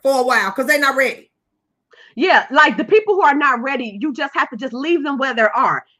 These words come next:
Speaker 2: And
Speaker 1: And you
Speaker 2: because some
Speaker 1: have to
Speaker 2: people have to
Speaker 1: be okay with
Speaker 2: just, some people, like, you can see that they're tired, right? And so you're, so you're presenting a, a different opportunity f-, for them, right? Because you can see that they're tired,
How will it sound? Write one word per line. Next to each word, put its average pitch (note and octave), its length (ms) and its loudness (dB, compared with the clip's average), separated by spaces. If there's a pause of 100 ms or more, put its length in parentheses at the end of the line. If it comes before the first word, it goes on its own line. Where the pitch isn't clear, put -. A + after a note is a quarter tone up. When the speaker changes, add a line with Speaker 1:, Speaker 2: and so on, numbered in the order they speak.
(100)
Speaker 2:
And A3+ 100 -2
Speaker 1:
And C#4 60 0
you D4 100 2
Speaker 2:
because - 80 0
some G4 60 2
Speaker 1:
have F#4+ 80 0
to G4+ 80 6
Speaker 2:
people C#4+ 180 0
have C#4 140 0
to C4+ 100 2
Speaker 1:
be A#3 60 -6
okay B3 160 0
with A#3+ 80 -6
Speaker 2:
just, - 680 -20
some F#4 180 0
people, G#4 300 4
like, C4+ 300 4
you A#3+ 460 4
can B4 80 2
see D4+ 180 -2
that A#3 180 0
they're G3+ 180 0
tired, G3 440 -2 (280)
right? A#3 300 -2 (520)
And C4 120 2
so C#4 200 2
you're, C#4 300 2
so D#4+ 100 -8
you're C#4+ 160 -4
presenting C#4 460 -2 (100)
a, A#3+ 160 0 (240)
a F3 200 2
different C#4+ 380 -6
opportunity C4+ 640 -2
f-, G#3 60 -8 (200)
for C4+ 160 -2
them, F3+ 300 -6 (260)
right? A#3+ 300 2 (240)
Because B3+ 380 2
you G4 180 8
can C4 140 2
see E4 240 -2
that A#3 240 2
they're E3 180 -6 (140)
tired, - 280 -8